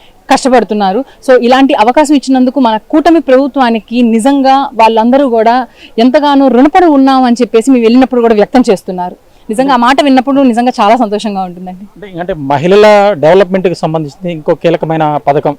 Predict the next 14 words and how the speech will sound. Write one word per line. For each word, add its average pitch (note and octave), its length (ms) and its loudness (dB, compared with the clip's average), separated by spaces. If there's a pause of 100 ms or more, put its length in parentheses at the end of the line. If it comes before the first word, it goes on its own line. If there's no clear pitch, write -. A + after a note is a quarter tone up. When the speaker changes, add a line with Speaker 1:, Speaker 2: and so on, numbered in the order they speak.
(400)
Speaker 2:
ఆ, D3 40 -2 (200)
ఉచిత D#3 360 -4
గ్యాస్ F3 380 2
కనెక్షన్లు F3 380 -2
కావచ్చు, D3+ 500 -2 (540)
ఆ, D#3 40 0 (680)
ఉచిత G3 600 2 (120)
బస్సు F3 300 0
ప్రయాణం F3+ 400 2
కావచ్చు, C#3 440 -2 (380)
ఈ G#3 180 2
రెండు A#3+ 240 4
స్కీములు A#3 320 0
మించి, G#3 480 -2